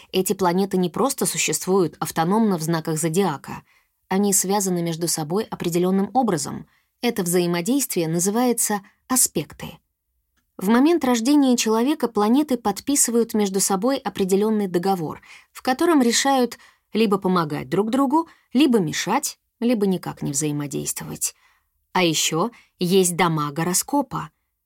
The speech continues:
И только все эти элементы в комплексе формируют наш характер. Поэтому да, журнальные гороскопы не работают. И причина не в том, что астрология не наука, а в том, что на момент рождения каждого человека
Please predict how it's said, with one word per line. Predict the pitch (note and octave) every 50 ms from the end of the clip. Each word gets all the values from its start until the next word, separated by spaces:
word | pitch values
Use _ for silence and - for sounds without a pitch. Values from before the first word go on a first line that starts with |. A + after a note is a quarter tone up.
| _ _
И | - B3 B3
только | B3 - C#4 C4+ B3+ - - A3+
все | - - - - C4 C4
эти | - - A#3+ A#3 - - A3 -
элементы | - G3+ G3+ G3 F#3+ F#3+ G3 G3+ G3+ F3+ - D#3+
в | D#3 -
комплексе | - - G3 A#3 C4 B3 F#3 D#3 D3+ - - - D3+ C#3+ D3+ _ _ _ _ _ _ _
формируют | - - - G#3 F#3+ F3+ F3+ E3 D#3 E3+ G#3+ A#3+ A3+ F3+ - - - _ -
наш | F3+ F3+ F3 E3+ F#3 -
характер. | - - - E3 D3+ C#3 D3 - - - - - - _ _ _ _ _ _ _ _ _ _ _ _ -
Поэтому | A3 C#4 F4 F4 - D4 C4+ B3
да, | F#3 F#3 F#3+ F#3 F3+ F#3+ F#3+ _ _ _ _ _ _ _ _ -
журнальные | E3 F#3 F#3 F#3 F#3+ G3 A3 C4 C#4+ C#4+ C4
гороскопы | A3 F#3 F#3 E3+ E3 - - - G3 G#3 G3+ - G#3
не | F#3+ F3+ E3+
работают. | E3 D3+ C#3 C#3+ C#3 C3+ - D3 C3+ - - - - _ _ _ _ _ _ _ _
И | - F#3
причина | - G3 F#3+ - - G3+ F#3+
не | F#3 F#3 F#3
в | E3+
том, | - - D4 C#4+ A#3
что | - - D#3
астрология | D3 D3 - - E3 D#3+ E3 E3 D#3+ D#3 E3+ E3
не | E3+ E3+ E3+
наука, | F3+ F#3 F#3+ F#3+ E3+ D3+ - - D3+ D3 - _ _ _ _ _ _ _ -
а | -
в | D#3+ -
том, | - - G#3 B3 B3
что | G3+ - - E3+
на | F3 F3
момент | F#3 G3 G#3+ B3+ C#4+ C4 B3+
рождения | A3 G#3+ G3 G3 A3 C4 C4 A#3+ G#3 G3
каждого | G3 G#3 G3+ G3 F3+ F#3+ F#3 F3+
человека | F3+ - F3+ F#3 F#3+ A3 C#4 C#4 - - D#3+